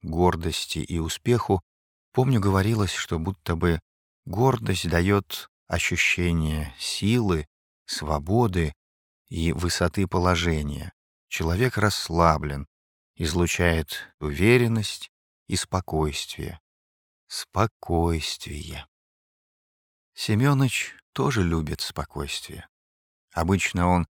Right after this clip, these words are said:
созерцает летнюю грозу на своём уютном остеклённом крылечке. Представляю, как в непогоду Пономарёу бывает там покойно и занимательно. С небес водопад,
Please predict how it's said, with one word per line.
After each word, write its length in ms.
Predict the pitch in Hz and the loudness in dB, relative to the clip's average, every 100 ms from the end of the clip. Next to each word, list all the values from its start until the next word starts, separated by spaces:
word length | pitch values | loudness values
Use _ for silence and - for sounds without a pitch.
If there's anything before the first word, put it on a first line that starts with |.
| _ _ _ | _ _ _
созерцает 1000 | - 92 80 85 - - 90 82 80 - | -2 0 2 0 0 2 4 4 0 0
летнюю 580 | 82 82 - 80 78 73 | 0 0 -2 -4 -2 -2
грозу 540 | 78 76 76 98 117 - _ _ | -4 -4 -2 -2 -2 -6 _ _
на 80 | 95 | -6
своём 540 | 82 76 80 80 78 - - | -2 0 2 2 0 -4 -8
уютном 720 | 78 71 107 - 87 85 76 - _ _ | -6 -2 -2 -2 -2 -2 -2 -10 _ _
остеклённом 920 | 82 - - 78 78 85 90 85 85 | -4 -4 -6 -6 0 2 2 2 0
крылечке. 920 | - 85 87 82 76 67 - - - - _ _ _ _ _ - | -2 -2 0 0 -4 -4 -6 -6 -14 -14 _ _ _ _ _ -8
Представляю, 640 | 82 - 87 80 110 104 | -6 0 0 2 2 0
как 300 | - 73 - | -2 -6 -6
в 60 | 82 | -2
непогоду 760 | 82 82 80 92 101 87 78 - _ _ _ _ _ | 0 2 2 2 2 2 0 -4 _ _ _ _ _
Пономарёу 460 | - 82 80 85 104 | 0 4 4 4 4
бывает 460 | 87 85 87 80 - | 4 4 4 2 -2
там 340 | - 76 71 - _ | -2 -2 -2 -12 _
покойно 760 | - - 107 127 110 95 82 - _ | -4 -2 0 2 2 0 -2 -6 _
и 120 | - | -2
занимательно. 1040 | 85 82 85 82 80 76 - 80 71 73 78 _ _ _ _ | 0 0 0 0 -2 -4 -6 -8 -8 -10 -14 _ _ _ _
С 180 | - - | -10 -2
небес 640 | 87 85 85 87 - - - | 0 2 2 0 -2 -10 -8
водопад, 720 | 76 78 78 - 101 104 - | -4 -2 -2 2 2 2 -4